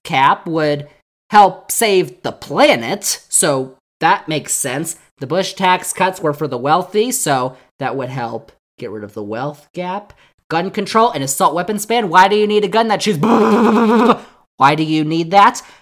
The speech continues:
Uh, federal firearms registry so that we know who has a gun, which might be nice so that crazy people don't get one like me. Public option under Obamacare, which would reduce healthcare costs. That'd be nice. Reduce college cu-, tuition.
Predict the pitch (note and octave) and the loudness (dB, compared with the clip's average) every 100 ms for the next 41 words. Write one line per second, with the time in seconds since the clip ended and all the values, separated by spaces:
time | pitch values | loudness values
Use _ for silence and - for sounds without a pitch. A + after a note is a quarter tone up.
0 | _ D3 D3+ C3+ G#3 G3+ E3 - F3 G3+ | _ -2 -2 -2 -2 -2 -2 2 4 4
1 | F#3+ G3+ F#3+ G#3 G#3 - B3 A#3 G#3+ G3 | 0 -4 -4 -4 -4 -4 -4 -2 2 4
2 | F#3 F#3+ F#3 F#3 A3+ A3+ G#3 G#3 A3 F3+ | 4 2 0 2 4 6 4 6 6 6
3 | D#3 B3+ C4 D#4+ A#3 A3 B3+ D4 A#3+ A#3 | 6 8 8 6 6 8 8 8 4 2
4 | - C#4+ F4+ - C#4+ A#3+ F#4 G4 F4+ - | 4 6 6 2 -2 6 8 10 8 4
5 | C4 A#3+ A#3+ - - F#4 A4 G#4 F#4+ - | 0 2 2 0 2 4 4 4 -2 -2
6 | E4+ D#4+ D4 C#4+ C#4+ C#4+ C#4+ C#4 C#4+ E4 | -4 2 4 6 6 4 -2 0 0 0
7 | E4+ D4 C#4 F#4+ G4 F4 F#4+ - A3+ A#3+ | -4 -8 -10 -14 -14 -12 -14 0 0 2
8 | A3+ A#3+ A#3 - G3+ F3+ F3 D3+ F3 A3+ | 4 6 6 4 -4 -2 -2 6 8 8
9 | A#3+ B3 B3 B3+ A3+ - F#3+ D#3+ E3 D#3+ | 4 -2 2 2 2 -2 -4 -4 -2 -2
10 | D3 C4 E4 D4+ D4+ D4 C#4+ C#4 C4+ C4+ | 0 4 4 4 2 2 6 6 6 2
11 | A#3 A3 A#3 A3 A3 - D#3 C#3+ E3 C#3 | 0 2 0 2 0 -2 -4 -2 0 0
12 | C#3 - D#3+ A3+ - E3 A#3+ A#3+ B3 | -2 -8 -8 -8 -8 -6 -4 -4 -6